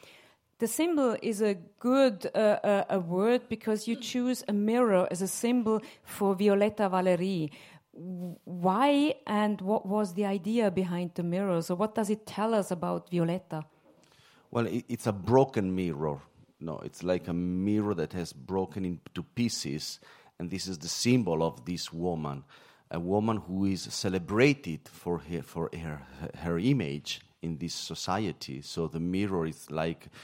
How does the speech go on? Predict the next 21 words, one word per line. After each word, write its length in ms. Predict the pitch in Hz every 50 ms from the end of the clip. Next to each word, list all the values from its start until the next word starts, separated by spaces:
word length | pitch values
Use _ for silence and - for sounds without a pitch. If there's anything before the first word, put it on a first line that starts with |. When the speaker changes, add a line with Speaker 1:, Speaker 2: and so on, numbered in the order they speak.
| - - - - _ _ - -
Speaker 2:
the 100 | 71 90
way 320 | 85 85 90 92 92 95
that 340 | 90 82 92 87 - - -
you 80 | 87 85
look 460 | 82 85 87 95 120 147 151 147 -
to 80 | - 78
the 180 | - 82 90
others, 500 | 82 80 73 71 76 69 71 71 - - -
no? 300 | 80 85 87 95 107 - _ - - - - - - - - _ _ _
But 140 | - 101 90
then 180 | 95 113 113 120
inside 560 | 117 113 107 - - - - 104 101 104 101
of 160 | 101 90 -
her, 420 | - 92 87 87 90 92 98 101 - - - - _ _ _ _
she's 320 | - - - 92 92 80 69
broken. 540 | 71 - 92 104 117 113 - 80 73 71
She's 420 | 71 - - 90 87 85 - - - _
ill, 400 | - 123 139 143 151 160 160 147 143 117
so 200 | - - - 80
physically 580 | - - - 123 127 110 98 92 - 87 78 76
broken, 580 | 67 65 78 80 76 - - 82 82 85 85